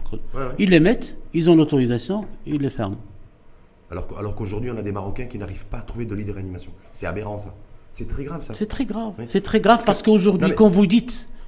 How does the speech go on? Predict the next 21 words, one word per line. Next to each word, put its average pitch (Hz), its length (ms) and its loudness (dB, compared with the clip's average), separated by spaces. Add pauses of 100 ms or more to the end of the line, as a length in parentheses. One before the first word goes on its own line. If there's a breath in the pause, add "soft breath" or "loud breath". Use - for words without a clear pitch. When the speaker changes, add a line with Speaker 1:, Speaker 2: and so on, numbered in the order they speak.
Speaker 2:
que 180 140 4
je, - 140 -2 (360)
vous 143 180 -2
facturez 175 540 4
une 151 80 8
réanimation 165 560 6
à 151 60 8
mille 147 120 8
cinq 143 140 2
cents 127 220 0
dirhams, 165 400 2 (160 loud breath)
Speaker 1:
Ouais. 101 160 -8
Speaker 2:
j'ouvre 127 400 2
pour 151 160 0
perdre 127 200 2
de 127 60 0
l'argent, 156 500 2
la 139 120 2
réponse 185 320 2
est 160 40 6
non. 127 180 2